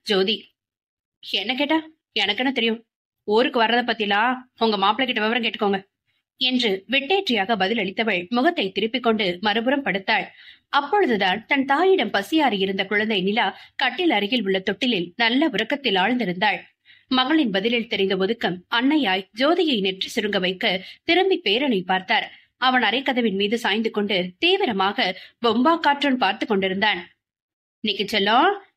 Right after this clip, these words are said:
நீ போய் ஹால்ல உள்ள சோஃபால உட்கார்ந்து டி வி பாரு, பாட்டி கொஞ்ச நேரம் படுக்கிறேன், தாத்தா வந்தா என்னை வந்து எழுப்பி விடு, சரியா?" என்று அவனை அங்கிருந்து கிளப்பி விட்டார். "சரி பாட்டி" என்று ஓடிய பிள்ளையை கவனித்துவிட்டு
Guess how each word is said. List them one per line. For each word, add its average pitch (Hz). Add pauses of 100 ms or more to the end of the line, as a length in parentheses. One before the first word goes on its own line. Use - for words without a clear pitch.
நீ 220
போய் 233
ஹால்ல 254
உள்ள 208
சோஃபால 247
உட்கார்ந்து 233
டி 233
வி 254
பாரு, 214 (400)
பாட்டி 185
கொஞ்ச 233
நேரம் 220
படுக்கிறேன், 214 (360)
தாத்தா 214
வந்தா 220
என்னை 214
வந்து 226
எழுப்பி 233
விடு, 185
சரியா?" 262 (640)
என்று 269
அவனை 214
அங்கிருந்து 233 (100)
கிளப்பி 269
விட்டார். 180 (600)
"சரி 285
பாட்டி" 415 (680)
என்று 247
ஓடிய 302
பிள்ளையை 226
கவனித்துவிட்டு 202